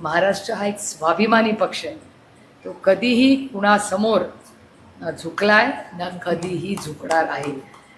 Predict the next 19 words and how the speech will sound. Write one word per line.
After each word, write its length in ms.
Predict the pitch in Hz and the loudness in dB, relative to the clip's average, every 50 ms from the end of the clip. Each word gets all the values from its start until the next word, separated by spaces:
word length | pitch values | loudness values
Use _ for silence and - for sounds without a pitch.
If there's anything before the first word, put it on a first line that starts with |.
| - - - - | -20 -20 -6 0
आणि 420 | 190 185 190 196 196 196 202 196 - | 2 2 4 4 4 2 0 -2 -2
मला 200 | - 196 190 208 | -2 2 4 6
आणि 280 | 208 208 208 214 262 302 | 8 8 8 8 8 6
एका 180 | 277 269 254 240 | 6 6 6 4
गोष्टीचा 420 | 208 208 208 - - 214 190 202 | 4 2 -2 -4 -4 -2 2 2
अभिमान 340 | 190 185 185 185 190 185 185 | 2 2 0 -2 -2 -2 -2
वाटतो 200 | 185 185 185 196 190 | -2 -2 -4 -6 -6
की 80 | - 208 | -2 0
आदरणीय 460 | 190 175 185 208 208 208 208 214 208 208 - - - - - - - _ - - - | 0 0 0 0 -2 -2 0 0 0 -2 -4 -8 -14 -20 -20 -20 -20 _ -16 0 6
पवार 240 | 202 208 214 233 226 | 8 10 10 10 8
साहेबांना 440 | - 247 226 220 214 214 214 214 | 8 6 6 8 8 8 8 6
ह्या 200 | 220 214 208 214 | 6 6 6 6
वयात 380 | 208 190 180 185 202 226 247 262 | 6 6 6 8 8 8 8 8
जी 180 | 233 - 226 226 | 6 2 -2 -6
तुम्ही 240 | - 214 196 196 | -6 -6 -6 -6
सगळ्यांनी 400 | 196 - 190 180 180 180 180 185 | -4 -4 -2 -2 -2 -2 -2 -6
साथ 200 | 180 - 185 170 | -4 0 0 0
दिली, 240 | 165 165 170 165 165 | 0 0 -4 -8 -4
तर 140 | 165 180 185 | -2 -2 -2